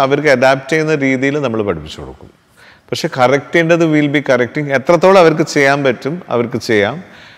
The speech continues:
പക്ഷെ അതിൻ്റെ അടിസ്ഥാനം എന്ന് വെച്ചാൽ they should enjoy it. അവർക്കതൊരു സെൽഫ് സാറ്റിസ്ഫാക്ഷനും അവർക്കൊരു സന്തോഷം കൊടുക്കണം. അതായത് ഞാൻ വീണ്ടും ഡാൻസ് ചെയ്യുന്നു എന്നുള്ളത്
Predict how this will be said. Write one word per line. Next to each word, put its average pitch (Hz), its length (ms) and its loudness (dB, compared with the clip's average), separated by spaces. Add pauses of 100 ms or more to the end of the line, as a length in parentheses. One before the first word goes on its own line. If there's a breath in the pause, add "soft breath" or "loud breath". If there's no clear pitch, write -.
(120)
പക്ഷെ - 240 0
അതിൻ്റെ 156 280 2
അടിസ്ഥാനം 175 720 0
എന്ന് 165 160 0
വെച്ചാൽ 143 300 -2 (240)
they 127 140 4
should 139 240 0
enjoy 110 420 0
it. - 100 -20 (1400 loud breath)
അവർക്കതൊരു 156 600 2 (180)
സെൽഫ് 139 380 2
സാറ്റിസ്ഫാക്ഷനും 127 960 0 (100)
അവർക്കൊരു 120 420 -4
സന്തോഷം 117 540 -2
കൊടുക്കണം. 101 240 -4
അതായത് 127 220 2
ഞാൻ 127 180 0
വീണ്ടും 120 280 -4 (120)
ഡാൻസ് 101 340 -8
ചെയ്യുന്നു 120 320 -4
എന്നുള്ളത് 107 420 -6